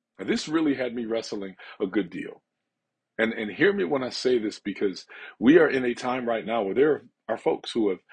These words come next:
experienced incredible loss. People have always experienced loss, don't get me wrong. But we've had, uh, quite a, a, a time over the last two years with the pandemic and people who have lost loved ones and people who have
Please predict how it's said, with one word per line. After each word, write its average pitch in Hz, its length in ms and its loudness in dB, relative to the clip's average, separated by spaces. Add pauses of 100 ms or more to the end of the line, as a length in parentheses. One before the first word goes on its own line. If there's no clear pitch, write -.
(140)
experienced 131 720 -2
incredible 123 600 0
loss. 80 220 -4 (160)
People 226 220 8
have 151 100 10
always 180 300 6
experienced 101 480 -10
loss, 123 260 -2
don't 147 180 -10
get 95 120 -4
me 71 140 -12
wrong. 120 300 -6 (760)
But 117 140 8 (180)
we've 131 260 6
had, 127 380 -2 (200)
uh, - 100 -2 (160)
quite 127 520 0 (100)
a, - 60 -14
a, 90 440 -10
a - 20 -16
time 123 540 -2
over 95 120 -8
the 104 80 -4
last 92 320 -6
two 123 160 -4
years 123 520 -6 (680)
with 143 160 6
the 127 100 6
pandemic 113 580 2
and 87 120 -8
people 131 320 0
who 120 120 4
have 82 100 -6
lost 135 360 2
loved 113 220 0
ones 92 240 -6
and 80 80 -10
people 123 300 0
who 117 120 4
have 98 140 -4